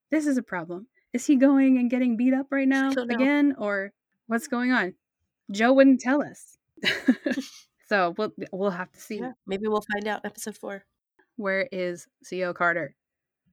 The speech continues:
Speaker 1: But, I mean, that gives Jimmy a little bit of time, right?
Speaker 2: Yeah,
Speaker 1: <laughs> To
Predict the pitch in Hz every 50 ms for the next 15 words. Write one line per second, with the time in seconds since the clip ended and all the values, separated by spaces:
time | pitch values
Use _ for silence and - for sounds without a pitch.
0 | _ _ - 220 220 - - 208 214 208 208 202 196 196 196 190 - - 190 185
1 | - - 214 202 196 196 190 202 240 254 254 214 196 180 180 180 - 196 175 180
2 | 190 190 208 220 214 220 233 233 220 185 180 262 262 254